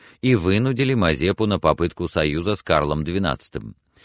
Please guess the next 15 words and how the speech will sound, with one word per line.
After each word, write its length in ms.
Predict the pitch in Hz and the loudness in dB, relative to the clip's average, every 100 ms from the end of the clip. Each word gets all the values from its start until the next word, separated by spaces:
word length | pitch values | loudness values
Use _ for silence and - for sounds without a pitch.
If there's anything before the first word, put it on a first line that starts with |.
| - - - | -20 -20 -4
Ещё 460 | 95 131 - 139 | 0 0 2 4
одним 300 | 120 117 135 | 4 2 -2
фактором 540 | 127 135 123 139 127 120 | 0 -2 0 0 0 2
был 200 | 117 104 | 0 0
план 260 | 104 113 | 0 0
ликвидации 680 | 113 104 101 98 101 - 87 | 0 0 0 2 0 0 -2
гетманщины 720 | 71 92 101 110 107 110 110 | 0 -2 -2 -4 -2 0 0
и 40 | 98 | -2
включения 640 | - 92 - 101 104 101 | 0 -2 0 0 0 -2
её 340 | 90 95 98 | -2 0 0
в 120 | 85 | 0
общую 360 | 90 - - 98 | -2 -2 -4 -4
структуру 600 | - 87 82 - 101 98 | -4 -6 -6 -4 -2 0
Российской 640 | 87 80 85 85 - 101 | 0 -2 -4 -6 -4 -2
империи. 520 | 113 113 92 67 62 | -2 -2 0 0 -2